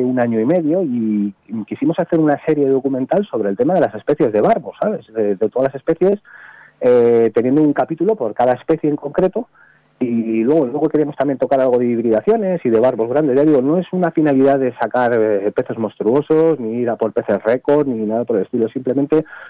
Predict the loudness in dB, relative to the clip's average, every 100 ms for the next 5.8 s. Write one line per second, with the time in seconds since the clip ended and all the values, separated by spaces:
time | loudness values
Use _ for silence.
0 | -8 -2 0 2 2 2 0 0 0 0
1 | 0 0 0 -4 -2 -2 0 0 0 0
2 | 0 -2 -4 -16 -20 -10 -2 0 0 -2
3 | -2 -2 0 -2 -4 -18 -12 -4 0 0
4 | 0 0 -2 -4 -6 _ _ _ _ _
5 | _ -14 -4 -2 0 0 -2 -6